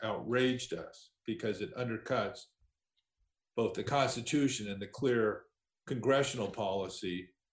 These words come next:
of nineteen eighty-three. To overcome a claim of qualified immunity, we have to show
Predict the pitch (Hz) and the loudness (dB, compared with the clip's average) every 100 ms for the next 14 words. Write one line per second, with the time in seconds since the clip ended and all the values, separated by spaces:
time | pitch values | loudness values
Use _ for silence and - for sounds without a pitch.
0 | _ _ _ - _ 117 95 113 110 - | _ _ _ -20 _ -2 0 -2 -2 -2
1 | 113 98 92 85 - 104 82 - _ _ | -4 -2 -4 -6 -2 -2 -2 -10 _ _
2 | _ _ _ _ _ _ _ _ _ _ | _ _ _ _ _ _ _ _ _ _
3 | _ _ _ _ _ - 165 143 135 131 | _ _ _ _ _ 4 6 8 8 6
4 | - - _ - 165 165 147 - 156 160 | 2 -10 _ 4 6 6 2 2 2 4
5 | 143 131 - 123 - 143 123 117 - 135 | 4 0 -2 -6 0 0 2 0 -4 -2
6 | 123 113 - 110 104 98 123 139 107 87 | 0 0 0 0 0 -2 -2 -2 -2 -2
7 | 87 85 - _ _ _ _ _ _ _ | -2 -6 -12 _ _ _ _ _ _ _
8 | _ _ - 143 151 147 135 - 123 - | _ _ -2 2 4 4 2 0 -2 4
9 | 139 123 120 120 117 | 6 6 6 4 0